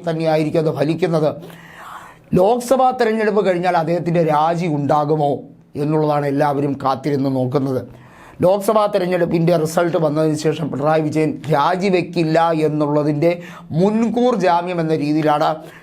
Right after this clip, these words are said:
ഇതിവിടുത്തെ ഭരണത്തിൻ്റെ വിലയിരുത്തലല്ല എന്ന് പിണറായി വിജയൻ ആ ഒരു മുൻകൂർ ജാമ്യം, ഒരു ആൻറ്റിസിപ്പേറ്ററി ബെയിൽ എന്ന രീതിയിലേക്ക് ആ ഒരു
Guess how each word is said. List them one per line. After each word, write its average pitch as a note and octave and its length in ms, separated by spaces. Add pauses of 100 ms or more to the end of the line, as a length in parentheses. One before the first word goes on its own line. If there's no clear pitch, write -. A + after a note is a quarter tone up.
(180)
ഇതിവിടുത്തെ G3+ 480 (280)
ഭരണത്തിൻ്റെ F#3+ 640
വിലയിരുത്തലല്ല D#3+ 720 (580)
എന്ന് E3 200
പിണറായി D#3+ 460
വിജയൻ D3 260 (580)
ആ - 20 (320)
ഒരു F3 160 (320)
മുൻകൂർ F3+ 380 (120)
ജാമ്യം, D3 340 (140)
ഒരു E3+ 100 (120)
ആൻറ്റിസിപ്പേറ്ററി F#3+ 760
ബെയിൽ F3 300
എന്ന F3 100 (100)
രീതിയിലേക്ക് C#3+ 520 (500)
ആ - 20 (140)
ഒരു G3+ 140